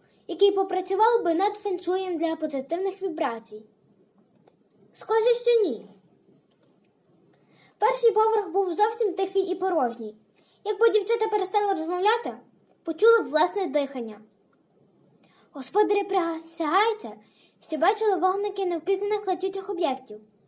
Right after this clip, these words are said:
пожартувала Фріда, піднісши руку до рота, наче то був мікрофон репортера, репортера телевізійних новин. До всього дівчата ще й не могли знайти сходів, якими, за словами Мортиції, можна спуститись в їдальню.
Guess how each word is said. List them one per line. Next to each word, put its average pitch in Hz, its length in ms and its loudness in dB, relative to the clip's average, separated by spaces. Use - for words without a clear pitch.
пожартувала 320 640 0
Фріда, 330 320 -4
піднісши 320 540 -4
руку 311 260 -2
до 320 140 0
рота, 233 300 -4
наче 294 200 -8
то 381 100 0
був 381 220 -2
мікрофон 359 460 -4
репортера, 330 720 -4
репортера 285 720 -4
телевізійних 330 760 -4
новин. 285 280 -6
До 277 200 -2
всього 359 600 -2
дівчата 427 360 -2
ще 440 160 -4
й 415 80 0
не 415 60 -2
могли 403 280 -2
знайти 453 300 0
сходів, 339 520 0
якими, 381 340 0
за 370 100 -6
словами 359 420 -2
Мортиції, 339 520 -4
можна 370 320 -2
спуститись 349 540 -10
в - 20 -16
їдальню. 233 380 -6